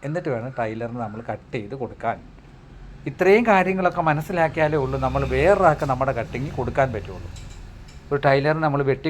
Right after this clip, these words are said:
കൊടുക്കുമ്പോൾ അവരുടെ സമയവും പോകത്തില്ല. കട്ടറിനോടൊരു മതിപ്പും തോന്നണമെങ്കിൽ കട്ടർ വെട്ടുന്ന കാര്യം ക്ലിയർ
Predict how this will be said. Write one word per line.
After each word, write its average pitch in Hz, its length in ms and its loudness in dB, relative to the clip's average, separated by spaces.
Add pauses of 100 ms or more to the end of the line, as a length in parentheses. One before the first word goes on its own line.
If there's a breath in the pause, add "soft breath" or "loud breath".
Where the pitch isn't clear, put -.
കൊടുക്കുമ്പോൾ 131 400 0
അവരുടെ 139 340 0
സമയവും 139 360 0
പോകത്തില്ല. 113 400 -4 (400)
കട്ടറിനോടൊരു 139 680 -4
മതിപ്പും 123 380 -2
തോന്നണമെങ്കിൽ 123 420 -4
കട്ടർ 127 300 -6
വെട്ടുന്ന 185 420 -4
കാര്യം 117 280 -4 (340)
ക്ലിയർ 123 260 -2